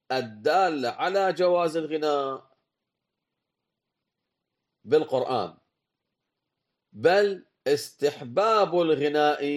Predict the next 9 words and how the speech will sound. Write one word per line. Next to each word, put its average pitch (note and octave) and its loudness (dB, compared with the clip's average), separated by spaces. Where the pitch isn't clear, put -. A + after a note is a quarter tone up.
في C3+ -6
القرآن، B2 -4
كما B2+ -2
ذهب D#3+ 2
البعض، C3 -4
قدم A2+ -6
المحقق A2 -12
السبزواري G#2+ -4
وغيره، G2+ -4